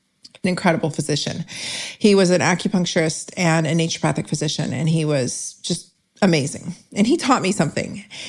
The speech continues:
He taught me to make sure that I always fit in the same size belt. That was his way of letting me know that waist circumference was really important when it came down to your future risk for type two diabetes and for metabolic dysfunction.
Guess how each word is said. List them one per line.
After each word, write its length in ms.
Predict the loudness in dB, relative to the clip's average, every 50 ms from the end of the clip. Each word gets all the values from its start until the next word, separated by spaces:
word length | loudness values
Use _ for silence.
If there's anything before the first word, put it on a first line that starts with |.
| -16 -2
He 140 | 0 2 2
taught 300 | 2 4 4 4 4 4
me 360 | 2 2 4 4 2 2 0
to 680 | -4 -6 0 2 2 4 4 4 4 4 4 2 -2 -6 _ _ _ _ _ _ _ _ _ _ _ _ _ _ _ _ _ _ _ _ _ _ _ _ 2
make 320 | 4 6 6 6 4 2
sure 300 | -4 0 2 2 4 4
that 100 | 4 4
I 100 | 2 2
always 300 | 2 2 2 2 0 2
fit 160 | 2 2 2 2
in 100 | 2 -2
the 60 | 0
same 240 | 0 0 0 0 2
size 280 | 2 2 2 2 0
belt. 480 | 0 0 0 0 -2 -4 -10 -14 -14 -16 _ _ _ _ 2
That 120 | 4 4
was 140 | 4 2 2
his 320 | 2 4 4 4 4 4
way 340 | 2 2 4 4 4 4 4
of 120 | 2 2
letting 320 | 4 4 4 2 2 0 0
me 100 | 0 2
know 220 | 2 2 2 0
that 140 | 0 0 2
waist 240 | 0 0 0 0 -2
circumference 640 | -4 -2 -2 -4 -4 -2 -2 -4 -4 -4 -6 -4 -4
was 160 | -4 -2 -2
really 400 | 0 2 2 2 4 2 2 0
important 600 | -2 -4 -2 0 0 0 0 0 -2 -4 -6 -4 -2
when 160 | 0 0 0
it 80 | 0
came 260 | -2 -2 -2 0 0 0
down 340 | 0 0 0 0 -2 -2 -4
to 160 | -4 -2 -2
your 200 | 0 0 0 -2
future 340 | -2 -2 -4 -2 0 -2 0
risk 320 | 0 0 -2 -2 -6 -4
for 140 | -4 -4 -4
type 240 | 0 0 -2 -2 0
two 140 | -2 -2 -2
diabetes 560 | 0 0 0 0 0 0 0 -2 -4 -4 -6
and 160 | -6 -6 -4
for 100 | -2 -2
metabolic 480 | -2 0 -2 0 0 0 0 0 -2 -4
dysfunction. 640 | -8 -10 -8 -8 -8 -8 -8 -10 -10 -10 -12